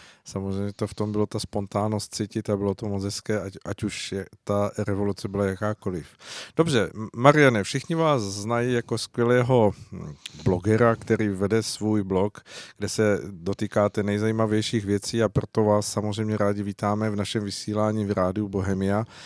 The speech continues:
jako dodavatele těch opravdu zajímavých vhledů do toho, co se děje ve světě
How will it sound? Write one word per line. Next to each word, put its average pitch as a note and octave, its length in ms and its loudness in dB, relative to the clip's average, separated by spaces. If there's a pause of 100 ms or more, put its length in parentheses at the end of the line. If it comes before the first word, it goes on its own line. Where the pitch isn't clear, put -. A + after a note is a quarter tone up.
(300)
jako G2+ 260 -2
dodavatele G#2+ 640 4
těch A2 280 -2
opravdu A2 640 2 (960)
zajímavých A#2 600 2
vhledů A2+ 460 4
do G#2+ 180 4
toho, G2 260 0
co - 160 -2
se A2+ 160 2
děje G2 300 2
ve G#2+ 120 0
světě G2+ 520 0